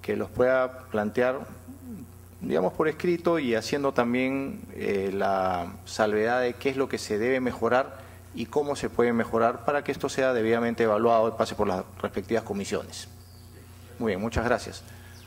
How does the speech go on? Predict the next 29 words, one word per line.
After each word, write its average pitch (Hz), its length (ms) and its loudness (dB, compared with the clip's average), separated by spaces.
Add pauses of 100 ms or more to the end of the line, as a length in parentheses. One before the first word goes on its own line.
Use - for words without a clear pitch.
(160)
No 127 80 -6
sé 143 120 -4
si 139 120 -2
tenemos 135 400 2
algo 139 300 2
sobre 110 360 2
el 107 120 0
tema 147 560 2 (380)
de 117 360 -2
lo 107 120 -2
presentado 110 580 2
el 123 80 -2
día 131 220 4
de 131 160 4
hoy, 151 180 2
alguna 117 400 0
observación. 113 880 -2 (1500)
Si - 280 -8
no 120 100 0
hay 127 120 2
observaciones, 127 800 0
estaríamos 113 520 -2
entonces 113 400 -4
en 110 120 -4
capacidad 107 580 0
de 117 80 0
proceder 104 520 -2
a 104 40 0
votar. 135 560 0